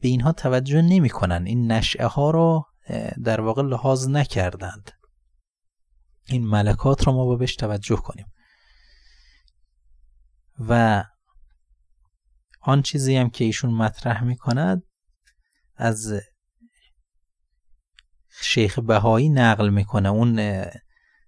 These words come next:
بحث تجسم اعمال که توی روایات هست، ما با بهش توجه کنیم. آقا، اینه که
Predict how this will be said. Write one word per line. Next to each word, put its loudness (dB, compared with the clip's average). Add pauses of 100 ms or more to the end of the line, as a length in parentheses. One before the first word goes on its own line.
(180)
بحث -2
تجسم -2
اعمال 2
که -6
توی -2
روایات 0
هست، -4
ما 0
با 2
بهش 0
توجه 0
کنیم. -4 (1300)
آقا، 2
اینه 4
که -2